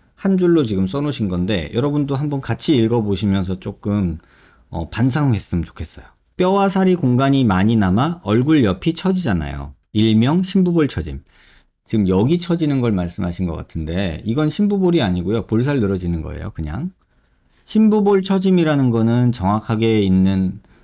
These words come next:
어, 의학 용어는 아니고요. 실리프팅을 해도 효과 없고, 한 열 번 한 것 같네요. 효-, 효과 없는 걸 왜 열 번이나 했죠?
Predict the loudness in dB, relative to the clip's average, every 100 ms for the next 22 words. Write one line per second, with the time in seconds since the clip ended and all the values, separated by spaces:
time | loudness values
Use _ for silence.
0 | _ -8 -6 -2 0 0 0 0 0 -2
1 | -4 -6 -6 -6 -8 -10 -12 _ _ _
2 | _ _ _ _ _ -4 0 2 4 2
3 | 0 -2 0 2 2 2 2 2 2 -4
4 | -2 -2 -4 -8 -10 -10 -4 0 2 2
5 | 2 2 2 0 -2 -4 -6 -12 -16 _
6 | -20 -10 -6 0 2 4 4 2 4 4
7 | 2 2 0 0 -4 -10